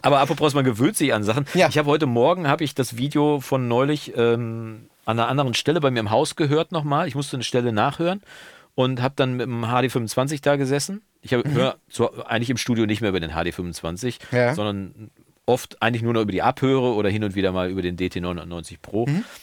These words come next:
Speaker 1: Und hatte jetzt da den H D fünfundzwanzig, weil der überall im Haus verteilt ist und hab den auf. Und da hatte ich kurzzeitig überlegt, ob ich da eine Resonanz in meiner Sprache drin habe. Und wenn ja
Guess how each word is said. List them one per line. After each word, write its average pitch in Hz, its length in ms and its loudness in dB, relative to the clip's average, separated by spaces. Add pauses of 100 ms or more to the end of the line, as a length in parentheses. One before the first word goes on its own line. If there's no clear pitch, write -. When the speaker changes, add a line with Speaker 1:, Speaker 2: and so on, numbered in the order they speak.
(180)
Speaker 1:
Und 113 200 0
hatte 120 160 2
jetzt 113 200 2
da 113 80 4
den 110 140 2
H 110 100 2
D 107 80 0
fünfundzwanzig, 110 540 -4
weil 107 100 4
der 98 100 2
überall 107 220 2
im 90 120 -2
Haus 117 180 2
verteilt 113 420 0
ist 151 120 -4
und 147 100 -8
hab 101 100 -6
den 104 140 -2
auf. 92 260 -2 (400)
Und 90 80 -14
da 90 60 -8
hatte 90 120 -6
ich 90 260 -10
kurzzeitig 123 400 0
überlegt, 117 220 -2
ob 104 60 -8
ich - 80 -14
da 107 100 0
eine 98 160 0
Resonanz 95 540 -2
in 117 140 -2
meiner 92 220 0
Sprache 90 480 -2
drin 113 320 -4
habe. 135 380 -2 (1000)
Und 110 160 0
wenn 117 160 2
ja 117 540 2